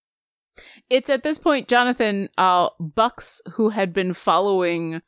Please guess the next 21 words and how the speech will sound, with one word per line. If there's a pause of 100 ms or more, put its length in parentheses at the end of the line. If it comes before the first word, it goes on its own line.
(320)
your,
your
other
two
companions, (300)
you (580)
finally (220)
ping
him, (380)
and (300)
he's
finally
within (320)
hundred
yards
of
you, (300)
and
you
notice
him